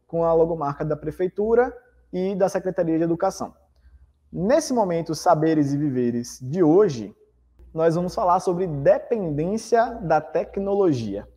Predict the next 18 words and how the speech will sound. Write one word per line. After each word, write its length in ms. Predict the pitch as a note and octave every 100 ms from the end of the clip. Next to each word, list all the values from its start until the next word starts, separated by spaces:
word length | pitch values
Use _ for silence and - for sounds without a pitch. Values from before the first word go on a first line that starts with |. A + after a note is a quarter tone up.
| -
Aí 200 | A2 C3
já 100 | D3
vai 140 | D3+
ter 160 | D3+ D#3
menino 280 | D3+ D3 D3+
dizendo, 300 | B2 B2 A2+
"Vixe, 720 | B2 B3 D#4 D4+ C#4 - G#3
o 20 |
professor 300 | F#3+ F3 F3
vai 100 | F3
mandar 200 | E3 D#3
eu 40 |
parar 240 | D#3 D#3 D3+
de 80 |
usar 160 | D3+ D3+
o 40 |
celular." 460 | D3 F3 F3 G#2+ - - _ _ _ _ _ _ D#3
Ih, 460 | G#3+ E4+ E4 D4+